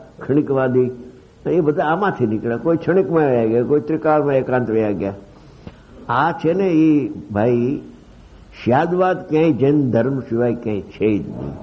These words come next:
અને પાછો સ્યાદવાદનો આત્મામાં અભાવ છે અને અનુભવ થતા સ્યાદવાદનો જન્મ થાય છે.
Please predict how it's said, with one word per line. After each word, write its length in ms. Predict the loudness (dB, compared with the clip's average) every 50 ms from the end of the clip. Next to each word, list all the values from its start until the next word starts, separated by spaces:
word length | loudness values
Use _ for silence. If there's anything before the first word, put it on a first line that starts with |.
| -14 -14 -14 -14 -16 -16 -18 -20 -20 -20 -20 -4 0
અને 160 | 2 2 2
પાછો 280 | 2 0 0 0 0 0
સ્યાદવાદનો 800 | 0 0 0 0 0 0 0 0 0 0 0 0 -2 -2 -2 0 0 0 -2 -2 -4 -6 -4 -2
આત્મામાં 560 | 0 0 -2 -2 -2 -2 0 0 0 0 0
અભાવ 340 | 0 2 2 2 2 0 -2
છે 240 | -2 -2 -2 -2 -2 -6 -10 -18 -20 -20 -20 -20 -20 -20 -20 -20 -20 -20 -20 -6 -2
અને 220 | 0 0 2 2 2
અનુભવ 380 | 2 2 2 4 4 2 2
થતા 360 | 0 -2 -4 -4 -2 -2 -4
સ્યાદવાદનો 680 | -4 -2 -2 0 0 0 0 0 0 0 0 -2 -4 -4
જન્મ 340 | -2 0 0 0 0 0 -2
થાય 220 | -2 -2 -2 -2 -4
છે. 220 | -4 -6 -6 -8